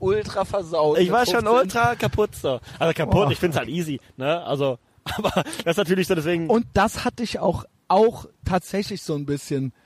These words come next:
Speaker 1: ich meine, das ist ja bis heute wahrscheinlich so ein bisschen so, ne? Wir hatten ja auch
Speaker 2: Ja.
Speaker 1: schon mal drüber gesprochen,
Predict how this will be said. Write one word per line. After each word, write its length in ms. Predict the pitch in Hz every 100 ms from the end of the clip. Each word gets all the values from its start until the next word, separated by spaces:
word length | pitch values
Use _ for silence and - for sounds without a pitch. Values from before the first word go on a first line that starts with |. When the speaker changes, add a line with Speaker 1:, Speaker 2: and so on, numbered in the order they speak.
| _ _ _ _
Speaker 1:
ich 80 | 165
meine, 180 | 185 190
das 120 | 180
ist 120 | 190
ja 80 | 220
bis 200 | 180 175
heute 240 | 202 214 180
wahrscheinlich 460 | 147 151 135 123
so 140 | - 127
ein 80 | 120
bisschen 320 | 120 - 120
so, 160 | 117 113
ne? 240 | 123 196 - _ _
Wir 80 | 165
hatten 100 | 190
ja 80 | 214
auch 80 | 202
Speaker 2:
Ja. 80 |
Speaker 1:
schon 80 | 240
mal 80 | 208
drüber 240 | 185 180
gesprochen, 560 | 165 - 165 165 - 98